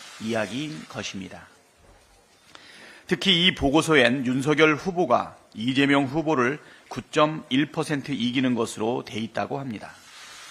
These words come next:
대선 결과 영점칠삼 퍼센트 격차와도 엄청난 차이가 나고 오차 범위까지 훨씬 벗어나는 여론 조작의 증거로 보기에 충분합니다. 실제로 명 씨의 미래한국연구소가 이천이십일 년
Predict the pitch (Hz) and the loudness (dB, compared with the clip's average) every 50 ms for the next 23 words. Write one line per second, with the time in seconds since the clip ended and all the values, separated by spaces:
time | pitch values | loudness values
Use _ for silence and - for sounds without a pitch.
0 | - - - - - - - - _ _ - 147 143 151 139 165 165 170 180 175 | -20 -20 -20 -20 -20 -20 -20 -20 _ _ 4 6 6 6 6 6 4 4 2 0
1 | 139 147 135 139 143 135 135 123 123 139 151 127 123 127 135 143 135 165 151 156 | -2 0 0 2 4 4 6 6 4 4 2 0 0 2 0 0 0 0 0 0
2 | 156 - - - 208 - - 220 202 185 - 196 175 180 165 147 - - 139 135 | -2 -4 -4 -4 -4 0 0 0 0 0 -2 -4 -4 -2 -2 -4 -4 -2 0 0
3 | 131 123 - - - 113 - - - 139 135 131 120 - 101 104 110 - - - | 0 -2 -4 -6 -8 -8 -8 -8 -6 -4 -2 -2 -2 -4 -6 -8 -8 -10 -8 -6
4 | - 120 123 - - 135 135 135 131 131 147 143 - - 175 170 151 160 147 131 | -4 -4 -4 -6 -6 -4 -2 0 0 -2 -2 -4 -8 -10 -10 -8 -6 -6 -4 -4
5 | 113 - - 104 120 135 - _ - - - - - - - - 131 160 175 170 | -6 -6 -8 -10 -10 -10 -12 _ -20 -20 -20 -20 -20 -18 -6 0 2 2 2 4
6 | - 208 196 151 151 160 175 170 - 170 147 131 143 147 - - 185 208 190 - | 4 4 4 4 4 2 2 2 4 4 4 4 2 -2 -2 -4 -4 -4 -4 -4
7 | - - 233 208 175 - - _ - - 120 120 135 135 123 117 107 101 101 113 | -2 -2 -2 -2 -2 -6 -12 _ -8 -4 -4 -4 -2 -2 -2 -2 -2 -2 -4 -8
8 | 139 - - - - - - - 123 117 123 127 127 127 135 127 127 127 117 131 | -8 -10 -14 -20 -20 -20 -10 -4 0 2 2 4 2 2 0 -2 -4 -2 0 0
9 | 127 123 147 147 - - 131 135 135 143 143 139 117 117 127 107 - 104 - 107 | 0 2 0 -2 -2 -2 -4 -2 -2 0 -2 -2 -2 -4 -6 -8 -8 -8 -6 -6
10 | 117 135 147 - - - 185 170 151 147 120 101 98 92 - - - - - - | -6 -6 -8 -12 -12 -10 -10 -8 -8 -8 -8 -10 -12 -14 -16 -18 -20 -20 -20 -20
11 | - - - - - - - - - - - - - - - - - - - - | -20 -20 -20 -20 -20 -20 -20 -20 -20 -20 -20 -20 -20 -20 -20 -20 -20 -20 -20 -20
12 | - - - - - - - 226 220 - 233 220 202 156 135 151 170 175 - - | -20 -20 -20 -10 -4 -2 -2 0 0 4 6 6 8 8 6 4 4 0 0 2
13 | 147 139 143 151 143 - - 180 180 180 160 135 135 147 151 165 143 - 208 202 | 4 6 6 6 4 2 4 4 6 6 6 4 4 6 6 6 6 4 2 2
14 | 196 196 165 139 139 156 165 175 160 160 147 123 123 117 131 147 160 - 123 131 | 2 4 4 4 4 4 2 2 0 2 4 6 6 6 6 4 2 0 -2 -2
15 | 131 - 165 156 139 135 131 127 143 151 151 147 151 156 165 165 | 0 0 0 2 2 2 0 0 0 2 4 6 6 6 6 4